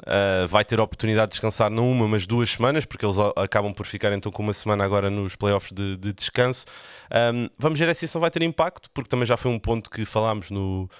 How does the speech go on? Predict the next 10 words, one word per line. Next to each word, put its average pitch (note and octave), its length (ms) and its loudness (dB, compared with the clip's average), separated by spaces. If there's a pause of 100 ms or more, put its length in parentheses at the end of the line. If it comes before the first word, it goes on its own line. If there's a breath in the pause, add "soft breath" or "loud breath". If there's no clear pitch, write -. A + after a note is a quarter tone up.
(180 loud breath)
no G2+ 140 -8
podcast G#2+ 580 -2
de-, F#2+ 560 -4
anterior, A2 560 0 (320 loud breath)
de G#2 360 -2
que A#2+ 100 2
às A2 100 2
vezes G#2 340 0
os A2 280 0
quarterbacks A2 500 0